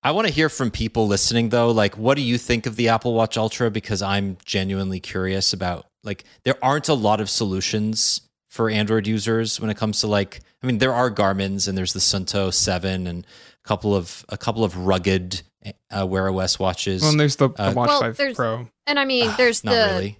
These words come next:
Speaker 2: <laughs> I know.
Speaker 3: Tick-
Speaker 2: I, I have it. I used
Speaker 1: Your
Speaker 2: it.
Speaker 1: review stated otherwise.
Speaker 2: Well, this is what I'm gonna, this is what I wish this is what that was. Like, I really do, because at least then I could be like, "Well, I get why it's," you know, instead the, the Pro is just kind of like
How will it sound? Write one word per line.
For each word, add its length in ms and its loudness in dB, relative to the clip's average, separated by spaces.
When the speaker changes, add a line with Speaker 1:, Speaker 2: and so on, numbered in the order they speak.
Speaker 2:
<laughs> 160 -4
I 160 4
know. 160 2
Speaker 3:
Tick- 260 0
Speaker 2:
I, 240 2
I 180 2
have 260 2
it. 180 0
I 40 4
used 300 4
Speaker 1:
Your 280 4
Speaker 2:
it. 20 6
Speaker 1:
review 380 4
stated 580 0
otherwise. 640 0
Speaker 2:
Well, 180 6
this 280 4
is 100 4
what 120 6
I'm 100 2
gonna, 180 4
this 220 4
is 120 6
what 220 6
I 80 4
wish 600 0
this 200 4
is 160 6
what 180 2
that 220 0
was. 400 2
Like, 100 6
I 60 6
really 320 4
do, 280 4
because 360 2
at 100 -2
least 220 0
then 120 4
I 60 2
could 160 0
be 120 4
like, 260 4
"Well, 260 4
I 80 4
get 340 2
why 200 4
it's," 440 0
you 80 6
know, 120 4
instead 380 2
the, 100 -2
the 220 0
Pro 380 2
is 100 4
just 140 0
kind 180 0
of 160 -2
like 280 -2